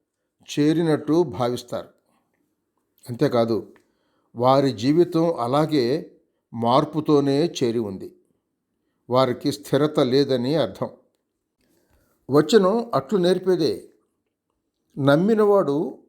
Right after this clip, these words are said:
ఒకేసారి జీవంలోకి దాటి వచ్చినట్టు క్రీస్తు నిశ్చయతతో బోధిస్తున్నాడు.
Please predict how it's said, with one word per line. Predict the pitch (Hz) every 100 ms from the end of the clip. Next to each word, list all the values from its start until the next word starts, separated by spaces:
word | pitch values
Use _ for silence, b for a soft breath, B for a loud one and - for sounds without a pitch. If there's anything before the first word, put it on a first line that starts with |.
| 123
ఒకేసారి | 127 175 185 208 196 185 175 170
జీవంలోకి | 113 120 175 185 180 175 170 170
దాటి | 117 127 156 156
వచ్చినట్టు | 160 156 156 151 143 143 185 277 - _ _ _ _ _ _ _ _ -
క్రీస్తు | 156 233 233 - 208 220
నిశ్చయతతో | 165 151 - - 196 196 190 185 185 214 -
బోధిస్తున్నాడు. | 131 117 151 147 175 - 165 156 113 95